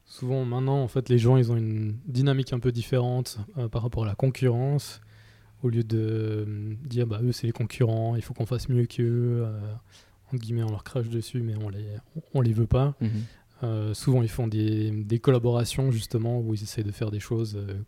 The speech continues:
Speaker 1: communes
Speaker 2: Mhm.
Speaker 1: pour, euh, ben, pour, justement, pour que ça attire les deux vers le haut plutôt que de se tirer dessus.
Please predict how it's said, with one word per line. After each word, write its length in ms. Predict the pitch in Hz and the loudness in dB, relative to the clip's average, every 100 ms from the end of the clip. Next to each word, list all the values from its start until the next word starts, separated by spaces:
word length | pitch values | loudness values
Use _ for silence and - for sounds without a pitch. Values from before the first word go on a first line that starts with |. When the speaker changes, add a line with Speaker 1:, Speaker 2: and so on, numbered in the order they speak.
| - | -2
Speaker 1:
communes 500 | 120 120 127 120 104 _ | 0 2 -2 -4 -8 _
Speaker 2:
Mhm. 60 | 113 101 110 _ _ | -8 -8 -12 _ _
Speaker 1:
pour, 300 | - 110 104 | -6 -4 -2
euh, 300 | 101 98 98 95 98 95 98 101 110 _ _ _ - - - | -4 -6 -8 -8 -10 -12 -12 -14 -16 _ _ _ -20 -18 -8
ben, 200 | 95 95 | -6 -6
pour, 180 | - 104 | -6 -8
justement, 300 | - 123 117 | -6 -4 -4
pour 120 | 117 | -6
que 60 | |
ça 100 | - | -4
attire 300 | 110 - 113 | -4 -2 0
les 100 | 113 | 0
deux 160 | 117 135 | 2 4
vers 200 | 127 127 | 4 4
le 80 | 120 | 4
haut 200 | 120 135 | 4 2
plutôt 280 | 131 - 123 | 0 -6 -8
que 160 | 113 107 | -8 -10
de 160 | 95 101 | -10 -14
se 100 | - | -20
tirer 280 | - 104 101 | -20 -16 -14
dessus. 180 | - | -10